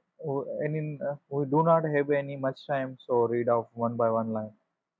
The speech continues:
So we ta-, we have the mister Target hour. Uh, we are targeting the real-time object detection and test the model. Okay, it's working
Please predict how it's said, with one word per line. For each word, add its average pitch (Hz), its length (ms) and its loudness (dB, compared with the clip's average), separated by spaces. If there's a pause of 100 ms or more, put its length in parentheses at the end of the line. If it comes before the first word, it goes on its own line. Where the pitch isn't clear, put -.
(140)
So 131 140 2
we 135 320 0
ta-, 139 200 0
we 139 400 -2
have 135 220 0
the 127 360 4 (180)
mister 127 260 -2
Target 120 380 4
hour. 120 240 2 (600)
Uh, 120 260 -4 (220)
we 135 180 4
are 135 60 4
targeting 131 480 2
the 127 140 6
real-time 127 460 4
object 123 360 -2
detection 127 320 -6
and 123 120 -12 (180)
test 131 220 4
the 127 80 -4
model. 110 360 -4 (600)
Okay, 139 240 0
it's - 140 -6
working 127 320 0